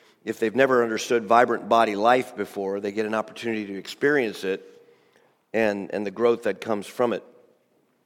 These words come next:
All of that, of course, uh, is germane to our subject this weekend, so it's just so wonderful to talk about these truths that are near and dear to my heart. Now, I, I said last night that we would do that second session first, and so now you'll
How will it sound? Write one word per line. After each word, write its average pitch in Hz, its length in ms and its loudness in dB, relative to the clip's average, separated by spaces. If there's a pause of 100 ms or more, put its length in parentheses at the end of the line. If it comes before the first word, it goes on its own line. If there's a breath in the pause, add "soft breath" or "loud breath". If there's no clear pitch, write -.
All 147 160 6
of 120 60 4
that, 117 140 4
of 104 100 -2
course, 110 440 -2 (580 soft breath)
uh, 87 220 -10
is 98 160 -6
germane 117 480 -2
to 110 420 -6
our 113 140 -4
subject 113 460 -6
this 104 200 -8
weekend, 107 460 -4
so 104 540 -6
it's - 240 -14
just 127 220 -8
so 127 260 0
wonderful 110 560 -2
to 107 80 -6
talk 101 340 -8
about 98 320 -4
these 101 180 -12
truths 101 480 -10 (600 soft breath)
that 101 120 0
are 101 100 -2
near 110 240 0
and 101 200 -6
dear 101 220 -4
to 104 160 -14
my 95 160 -4
heart. 104 240 0
Now, 113 220 0 (920 loud breath)
I, 113 280 2
I 110 120 2
said 135 220 0
last 123 320 6
night 127 280 4
that 113 60 -2
we 110 140 -2
would 107 180 -2
do 123 200 -2
that 113 240 2
second 131 360 0
session 117 400 -2
first, 123 420 -2
and 104 100 -10
so 110 140 -4
now 120 240 2
you'll 117 360 0